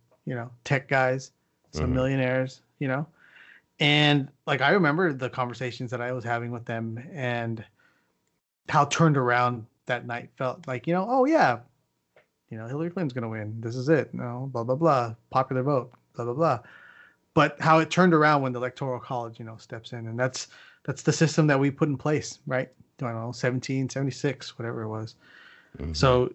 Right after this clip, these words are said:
Speaker 1: you know, the two-party system will always be in, in play. So it really, you know,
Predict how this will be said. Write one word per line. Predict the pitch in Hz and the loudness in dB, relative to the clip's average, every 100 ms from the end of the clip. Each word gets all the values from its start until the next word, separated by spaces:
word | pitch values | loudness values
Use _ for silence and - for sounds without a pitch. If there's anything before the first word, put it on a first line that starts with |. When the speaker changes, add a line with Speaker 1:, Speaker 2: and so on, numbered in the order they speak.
| _ | _
Speaker 1:
you | 143 | 2
know, | 131 | 4
the | 123 | 4
two-party | - 165 160 151 | 2 4 6 4
system | 135 151 170 190 | 2 -2 0 2
will | 165 | 2
always | 139 139 135 | 0 0 -2
be | 123 143 139 | 0 0 2
in, | 135 127 127 - | 0 -2 -8 -6
in | 147 | -6
play. | - 139 175 127 | -2 2 2 2
So | 135 | 0
it | 135 | 0
really, | 170 226 _ _ _ _ _ _ _ - | 2 0 _ _ _ _ _ _ _ -6
you | 147 | -4
know, | 143 | -2